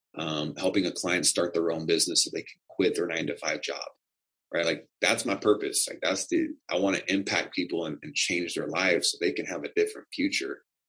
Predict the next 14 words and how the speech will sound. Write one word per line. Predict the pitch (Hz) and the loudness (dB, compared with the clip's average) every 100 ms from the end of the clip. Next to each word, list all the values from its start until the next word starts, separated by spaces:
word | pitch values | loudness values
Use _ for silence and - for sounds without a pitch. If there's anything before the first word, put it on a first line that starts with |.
| _ _ _ - | _ _ _ -4
because | - - 98 | -4 0 0
I | 82 | 2
had | 92 90 | 2 0
a | - | 0
hand | - 90 80 | 0 -2 -2
in | - | -4
it. | - - _ - | -8 -12 _ 0
I | 120 | 4
didn't | 107 104 | 4 8
do | 101 | 6
everything | 90 90 87 87 78 | 6 4 2 0 -4
on | 80 80 | -8 -6
my | 76 | -6
own, | 101 131 107 113 | -2 0 2 0